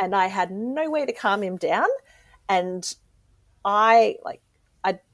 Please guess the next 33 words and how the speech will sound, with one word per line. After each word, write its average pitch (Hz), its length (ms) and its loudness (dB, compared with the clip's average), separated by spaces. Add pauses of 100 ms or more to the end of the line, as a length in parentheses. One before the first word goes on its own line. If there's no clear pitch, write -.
been 202 200 2
out 233 240 6
and 269 100 -2
about 240 260 8
all 247 100 4
morning 247 360 0
with 220 140 -6
my 302 80 -2
happy 320 240 -2
face 302 340 -4
on. 269 200 -4
"Look 320 140 -6
at 339 60 -6
me, 339 180 -6
I'm 285 140 -6
being 311 220 -6
a 320 40 -6
mum. 311 400 0
This 294 180 -6
is 339 120 -4
awesome." 247 560 0
And 202 260 -6
by 202 120 2
the 226 80 2
time 226 220 -2
I 349 100 4
got 208 160 0
home, 180 400 -4 (480)
I 403 160 6
just - 200 -2
needed 185 280 0
a 170 40 -6
minute 165 420 -4